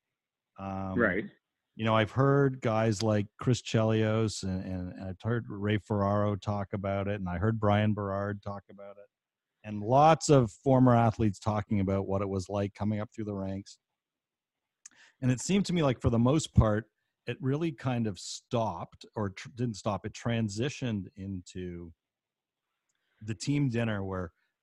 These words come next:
Speaker 1: gobs and gobs of money was being spent by rookies. That seemed to
Speaker 2: Yeah.
Speaker 1: be the modern day, you know, but we, we, we're now in this world where that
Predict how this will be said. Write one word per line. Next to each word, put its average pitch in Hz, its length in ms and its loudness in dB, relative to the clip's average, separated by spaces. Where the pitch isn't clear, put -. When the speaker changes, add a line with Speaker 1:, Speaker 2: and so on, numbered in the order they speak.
Speaker 1:
gobs 107 340 0
and 107 140 -2
gobs 95 320 -6
of 85 100 -14
money 92 320 -8
was 80 220 -8
being 85 260 -8
spent 90 400 -10
by 87 140 -10
rookies. 85 560 -10
That 110 160 -2
seemed 139 400 2
to 127 100 2
Speaker 2:
Yeah. 123 140 10
Speaker 1:
be 113 120 -2
the 107 60 0
modern 107 640 0
day, 95 480 -12
you 117 80 -18
know, 117 80 -10
but 120 140 -16
we, 135 180 -18
we, 139 160 -14
we're 127 100 -14
now 123 240 -6
in 135 80 -2
this 123 200 -6
world 131 400 -4
where 101 160 -4
that 104 300 -6